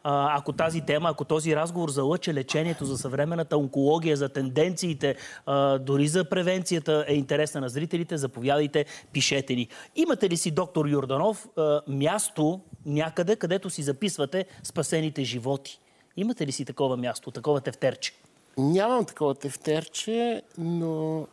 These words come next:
Speaker 2: се опитваме да спасиме всички, буквално всички. За съжаление, това не винаги е възможно. А, знаете, че онкологичните заболявания са, са сериозен, сериозен проблем в цял свят, не само в България.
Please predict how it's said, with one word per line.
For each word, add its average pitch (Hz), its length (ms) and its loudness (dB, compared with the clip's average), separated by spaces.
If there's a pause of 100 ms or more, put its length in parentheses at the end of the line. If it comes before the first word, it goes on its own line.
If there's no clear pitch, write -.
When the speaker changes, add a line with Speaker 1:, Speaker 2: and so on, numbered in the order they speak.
Speaker 2:
се - 220 -6
опитваме 180 840 0 (140)
да 156 140 -4
спасиме 165 460 0
всички, 113 680 -4
буквално 151 560 0
всички. 175 560 -8 (440)
За 139 60 -8
съжаление, 160 520 2
това 160 180 0
не 160 140 2
винаги 143 320 0
е 131 80 4
възможно. 170 840 -2 (640)
А, 131 320 -2
знаете, 139 440 -2
че 131 480 -2 (480)
онкологичните 147 1040 2
заболявания 135 880 0
са, - 360 -6
са 123 460 -8 (340)
сериозен, 139 840 2
сериозен 139 520 0
проблем 135 360 -2
в 156 80 -2
цял 170 280 0
свят, 131 340 -4
не 151 80 -2
само 139 260 0
в 117 60 -4
България. 120 640 0